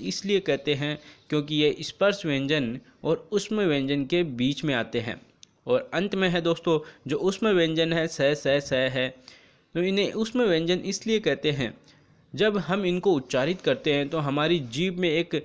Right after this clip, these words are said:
हमारे मुख के अंदर रगड़ पैदा होती है, एक ऊष्मा पैदा होती है, इसलिए इन्हें उष्म व्यंजन कहते हैं।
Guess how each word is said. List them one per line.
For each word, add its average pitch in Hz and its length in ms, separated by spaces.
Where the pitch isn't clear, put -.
हमारे 147 320
मुख 165 240
के 170 100
अंदर 160 300
रगड़ 117 360
पैदा 147 240
होती 127 320
है, 123 200
एक 143 320
ऊष्मा 208 300
पैदा 135 300
होती 123 340
है, 117 160
इसलिए 185 340
इन्हें 165 180
उष्म 175 340
व्यंजन 135 440
कहते 117 400
हैं। 113 240